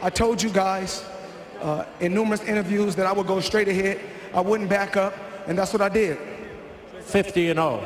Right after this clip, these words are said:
Speaker 2: You said you're not gonna talk about fifty and oh because it didn't matter to you. Now you're fifty and oh. Does it?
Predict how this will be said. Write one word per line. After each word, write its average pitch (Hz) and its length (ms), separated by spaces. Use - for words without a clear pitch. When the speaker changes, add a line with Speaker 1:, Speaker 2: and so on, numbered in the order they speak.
Speaker 2:
You 131 60
said 160 180
you're 156 80
not 170 160
gonna 160 140
talk 185 260
about 143 300
fifty 147 280
and 143 120
oh 151 180
because 151 480
it 143 140
didn't 160 240
matter 160 340
to 147 100
you. 143 200
Now 160 220
you're 160 160
fifty 165 360
and 151 100
oh. 127 200
Does 208 220
it? 220 100